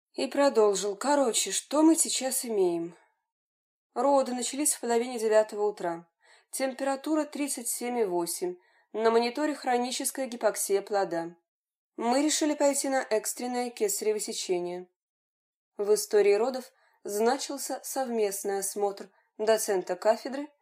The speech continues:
заместителя главврача по лечебной части, заведующего отделением обсервации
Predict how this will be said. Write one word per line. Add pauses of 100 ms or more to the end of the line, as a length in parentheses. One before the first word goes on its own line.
(320)
заместителя
главврача
по
лечебной
части, (180)
заведующего
отделением
обсервации